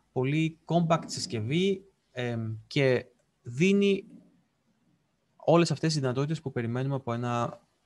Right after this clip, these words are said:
σημερινό υπολογιστικό σύστημα. Αυτό είναι, λοιπόν, ε, ένα tip για να ασχοληθείτε. Και κάποιο άλλο αφ-, αφορά τη, πάλι άλλο ενσωματωμένο σύστημα. Ε, το συγκεκ-, συγκεκριμένα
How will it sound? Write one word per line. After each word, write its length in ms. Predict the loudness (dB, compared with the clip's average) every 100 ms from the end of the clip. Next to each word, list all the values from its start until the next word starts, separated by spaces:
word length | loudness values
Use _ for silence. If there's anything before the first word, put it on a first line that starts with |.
| _ -14
σημερινό 420 | -10 -4 -2 -2
υπολογιστικό 520 | -4 -4 -4 -4 -6
σύστημα. 500 | -2 -2 -4 -10 -12 _ _ _ _ _ _ _ _ _
Αυτό 440 | -8 -8 0 0 2
είναι, 180 | 0
λοιπόν, 560 | -2 -2 -2 -2 -2 -6
ε, 480 | -6 -4 -2 -4 -4 -8 _ _ _ _ _
ένα 300 | -8 -4 -4 0
tip 160 | -2
για 100 | 0
να 40 | -4
ασχοληθείτε. 880 | -4 -4 -6 -2 -2 0 -2 -2 -8 _ _ _ _ _ _ _ _ _ _ _ _
Και 360 | 0 2 0
κάποιο 380 | 2 0 2 4
άλλο 500 | 4 6 6 6 6
αφ-, 260 | 4 0 -4
αφορά 420 | -2 2 4 4
τη, 800 | 2 0 0 0 -2 -2 -2 -6 -10 -16 -14 -4
πάλι 260 | 4 6 6
άλλο 280 | 6 6 6
ενσωματωμένο 560 | 4 -2 -2 -2 -2
σύστημα. 600 | -2 -6 -4 -2 -2 -4 _ _ _ _ _ -8
Ε, 360 | -2 0 -2
το 120 | -2 -4
συγκεκ-, 300 | -6 -10 -10
συγκεκριμένα 920 | -10 -8 -8 -2 2 4 2 0